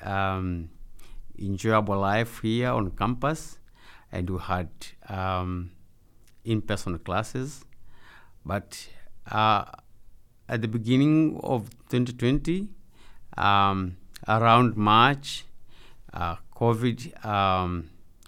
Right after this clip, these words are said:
was, like, spreading very fast across the world. So we had to go offline. Um, when I compare the life before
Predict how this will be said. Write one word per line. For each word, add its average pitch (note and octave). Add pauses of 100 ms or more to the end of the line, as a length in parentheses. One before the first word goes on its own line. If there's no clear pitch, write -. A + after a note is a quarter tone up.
(140)
was, - (920)
like, F2+
spreading A2+
very G#2
fast G#2 (320)
across G#2
the G2+
world. G#2+ (400)
So G#2+
we F2+
had A#2+
to F2+
go G#2
offline. G2 (840)
Um, G#2+ (840)
when -
I F3
compare D3+
the -
life A#2
before A2+